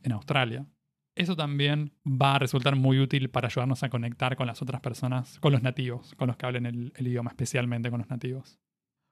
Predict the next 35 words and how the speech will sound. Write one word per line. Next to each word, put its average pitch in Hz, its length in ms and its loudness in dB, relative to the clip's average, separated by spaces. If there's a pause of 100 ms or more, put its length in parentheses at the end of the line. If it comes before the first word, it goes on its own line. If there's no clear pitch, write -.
(160)
Por 135 140 2
otra 143 200 2
parte, 160 540 2
cuando 123 540 0
practicamos 135 480 2
conversación, 131 720 0
tenemos 147 460 2
habilidades 143 640 2
sociales - 760 -4
generales 117 920 -2 (160)
que - 100 -2
vamos 147 240 2
a 131 60 2
necesitar. 123 720 -2 (520)
Por 113 140 -4
ejemplo, 135 560 2
iniciar 131 480 4
y 190 60 6
mantener 143 340 4
una 139 160 4
conversación. 117 880 -2 (500)
¿Cómo 196 260 8
iniciar? 151 540 4
¿Cómo 180 220 2
mantener 131 340 4
una 131 160 4
conversación? 117 680 -4 (420)
Esto 226 220 2
lo 165 100 8
necesitamos 131 580 2
también 120 220 0
en 131 60 2
nuestro 117 220 -2
primer 127 520 -2
idioma. 113 520 0